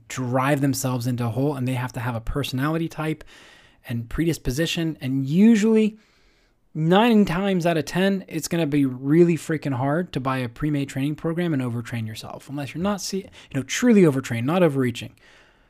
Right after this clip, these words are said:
'cause you're not eating well, you're not sleeping, you're not getting the rest and recovery you need. But it's really, really hard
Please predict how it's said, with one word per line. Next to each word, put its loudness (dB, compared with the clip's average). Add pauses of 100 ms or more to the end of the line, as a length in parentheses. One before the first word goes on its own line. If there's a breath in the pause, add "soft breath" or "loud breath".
'cause -8
you're -4
not 4
eating 2
well, 2
you're 0
not 0
sleeping, 0
you're -4
not -4
getting -2
the 0
rest 0
and -2
recovery -2
you 0
need. -2
But -4
it's -8
really, 4
really 4
hard 0